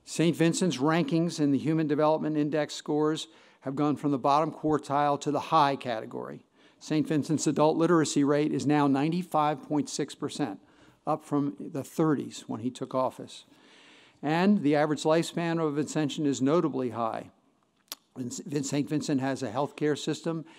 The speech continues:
and it has a pension system. And it has s-,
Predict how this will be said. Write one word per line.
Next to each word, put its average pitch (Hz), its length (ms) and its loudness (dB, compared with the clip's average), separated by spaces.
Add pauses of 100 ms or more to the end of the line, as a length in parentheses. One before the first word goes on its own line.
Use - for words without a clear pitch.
(240)
and 160 300 -2
it 160 80 0
has 160 480 0
a 165 80 0
pension 175 380 -4
system. - 480 -12 (600)
And 160 520 -2 (100)
it 143 140 -2
has 143 500 0 (100)
s-, - 140 -16